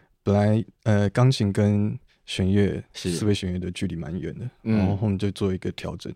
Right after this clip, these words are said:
Speaker 1: 就是要让他们可以互相看得到。
Speaker 2: 也互相听得到。
Speaker 1: 对，
Speaker 2: 嗯。
Speaker 1: 对。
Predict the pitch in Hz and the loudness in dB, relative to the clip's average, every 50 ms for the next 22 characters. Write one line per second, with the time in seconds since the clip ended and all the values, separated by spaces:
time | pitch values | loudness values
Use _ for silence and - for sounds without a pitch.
0 | - 101 - - 92 - - 98 98 98 95 95 95 95 95 92 92 90 - - | -14 -14 -14 -12 -10 -8 -6 -4 -2 -2 -2 0 0 -2 -2 -2 -4 -6 -8 -8
1 | - 92 92 - - 107 95 - 95 92 - - 101 90 87 - - 85 82 - | -6 -6 -6 -4 -4 -4 -2 -2 -4 -4 -4 -4 -6 -6 -6 -8 -10 -10 -12 -12
2 | _ _ _ _ - 98 101 90 - 110 95 101 92 - - 87 87 82 80 - | _ _ _ _ -6 -4 -4 -2 -2 -2 -2 -2 -4 -4 -4 -4 -4 -4 -4 -4
3 | 82 71 71 - - 107 90 - - _ _ _ - 92 90 90 - - | -6 -6 -6 -6 -4 -4 -4 -4 -8 _ _ _ -4 -4 -2 -2 -4 -6